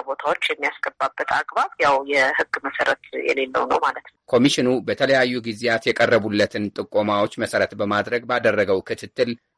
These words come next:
Speaker 2: ቁጥራቸው ከአምስት ሺህ እስከ ሰባት ሺህ የሚደርሱ ህጻናት በከተማዋ የጸጥታ ኃይሎች ከጎዳና ላይ በሌሊት ታፍሰው በአቃቂ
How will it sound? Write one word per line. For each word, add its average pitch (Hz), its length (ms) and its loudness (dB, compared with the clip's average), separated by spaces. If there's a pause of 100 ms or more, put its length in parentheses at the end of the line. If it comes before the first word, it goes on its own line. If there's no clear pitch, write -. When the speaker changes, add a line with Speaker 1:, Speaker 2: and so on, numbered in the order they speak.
Speaker 2:
ቁጥራቸው 113 560 -2
ከአምስት 110 500 -2
ሺህ 127 300 -2
እስከ 123 220 0
ሰባት 117 340 -2
ሺህ 117 220 -6
የሚደርሱ 107 480 -2 (100)
ህጻናት 98 460 -4 (160)
በከተማዋ 120 640 -2
የጸጥታ 113 500 -4 (100)
ኃይሎች 110 420 -2
ከጎዳና 117 600 0
ላይ 98 200 0
በሌሊት 113 500 -2
ታፍሰው 110 460 0 (220)
በአቃቂ 120 440 -4